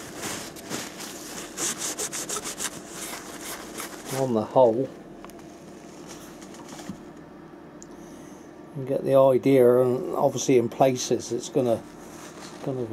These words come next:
actually clean the joints right out, but obviously on, if you look at pictures of brickwork, older brickwork that is, sometimes you'll have a bit of dirt over it.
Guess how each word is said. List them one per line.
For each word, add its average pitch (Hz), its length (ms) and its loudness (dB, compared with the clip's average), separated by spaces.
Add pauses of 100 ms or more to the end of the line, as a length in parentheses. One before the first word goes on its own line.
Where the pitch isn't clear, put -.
(100)
actually - 300 -8
clean 143 340 0
the 113 120 0
joints 127 460 4
right 123 240 6
out, 120 220 4 (140)
but - 240 6 (1200)
obviously 127 400 2
on, 127 300 6
if - 360 -6
you 123 100 2
look 131 200 0
at - 60 0
pictures 113 500 -2
of 104 140 -4
brickwork, 127 500 6 (760)
older 127 520 6 (240)
brickwork - 420 2
that 113 200 2
is, 120 360 0 (540)
sometimes 120 840 2
you'll 120 240 6
have 107 60 0
a 104 80 -6
bit 110 100 4
of 101 140 -4
dirt 113 280 4
over 113 400 6
it. - 100 2